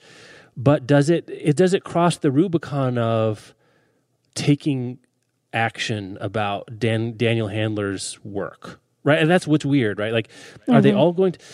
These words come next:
Speaker 1: so, like, if it's not, "I'm never gonna talk about them in public again, I'm not gonna recommend their books," is that our only choice? Right? 'Cause it seems like everyone who,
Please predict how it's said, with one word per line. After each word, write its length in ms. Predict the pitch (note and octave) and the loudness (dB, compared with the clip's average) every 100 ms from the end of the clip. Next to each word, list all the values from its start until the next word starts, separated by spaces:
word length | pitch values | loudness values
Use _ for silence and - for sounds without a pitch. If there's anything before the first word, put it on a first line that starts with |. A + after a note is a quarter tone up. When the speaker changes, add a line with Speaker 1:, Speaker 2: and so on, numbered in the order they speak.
| - | -18
Speaker 1:
so, 160 | - F3 | 0 4
like, 160 | E3+ | 4
if 180 | - E3+ | 4 2
it's 160 | E3+ - | 2 0
not, 300 | E3+ G3+ F3 | -2 0 0
"I'm 100 | D3 | 2
never 180 | E3 F3+ | 4 4
gonna 160 | E3+ D#3 | 0 0
talk 240 | D3+ C#3+ | 0 2
about 220 | C3 B2+ | 4 2
them 100 | C3+ | 2
in 80 | A#2 | 0
public 300 | C3 A#2 A2+ | 0 0 0
again, 280 | A2 A#2 A2+ | -2 -2 -2
I'm 100 | A2 | 0
not 120 | B2+ | -2
gonna 140 | D3+ | 0
recommend 320 | B2+ B2 A#2 G#2+ | 0 2 0 -2
their 80 | |
books," 240 | F#2+ C3 - | 0 0 0
is 100 | C3+ | 2
that 180 | E3+ F3+ | 2 4
our 120 | F3+ | 4
only 220 | F3+ F3+ | 4 2
choice? 760 | - - E3+ G#3 C4 - - - _ - | -2 0 2 4 2 -2 -8 -14 _ 2
Right? 200 | F3+ A3 | 4 4
'Cause 140 | F#3+ | 2
it 80 | F3+ | 0
seems 160 | A3 | 0
like 120 | F#3 - - - - | 0 0 -8 -8 0
everyone 360 | E3 G#3 G3+ | 2 4 4
who, 80 | F3+ | 2